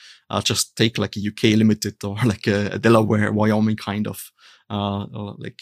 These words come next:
uh, limited company and, and do it there, because the moment you, you're, like, s-, start,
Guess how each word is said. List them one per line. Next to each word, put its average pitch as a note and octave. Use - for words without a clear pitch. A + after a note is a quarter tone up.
uh, G2+
limited A2+
company G#2
and, -
and G#2
do G#2+
it G#2
there, G#2
because -
the -
moment A#2
you, G#2
you're, G#2+
like, -
s-, -
start, -